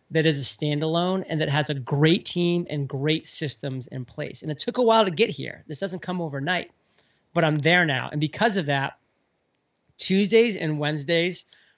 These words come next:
are the only time I have anything scheduled. Tuesdays are my eight Entrepreneur on Fire interviews.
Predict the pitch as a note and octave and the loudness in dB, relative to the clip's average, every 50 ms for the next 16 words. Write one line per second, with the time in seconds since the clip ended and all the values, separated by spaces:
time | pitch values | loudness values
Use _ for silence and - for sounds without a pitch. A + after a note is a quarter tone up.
0 | _ - F3 F3 D#3+ D3 E3+ - - E3+ E3 E3 E3 F3 F3 - E3 D3+ D3+ D#3+ | _ 0 2 2 2 0 -4 -4 -2 -2 0 0 0 -2 -4 -4 -2 -2 0 0
1 | D#3+ D#3 D3 C#3 C#3+ C#3+ C#3 - C#3+ C3+ C#3 C#3 C3+ C#3 C3+ C3 - - C3 C3 | 0 -2 -2 -4 -4 -4 -6 -6 -6 -6 -6 -6 -8 -10 -12 -12 -10 -10 -8 -10
2 | C3 - - - - - - - _ _ _ _ - - - F#3+ G3 F#3 D#3+ G3+ | -8 -10 -12 -14 -14 -16 -20 -20 _ _ _ _ -6 -2 2 2 4 4 6 6
3 | G3+ G3+ G#3+ G3+ - - - - E3+ D#3+ D#3 D3 D3+ - - D#3 D#3+ D#3 - - | 6 6 4 4 0 -4 -4 -4 -2 0 0 0 0 0 0 -2 -2 -2 -4 -6
4 | D3+ D3+ - - - C#3+ C#3+ C#3 - D3 C#3+ C#3 - D3 D3+ E3 D#3 F3+ G3 G3 | -6 -4 -6 -6 -6 -6 -6 -4 -4 -2 -2 -2 -2 -2 -4 -4 -2 -2 -2 -2
5 | G#3 G3+ - - - | -2 -4 -8 -10 -14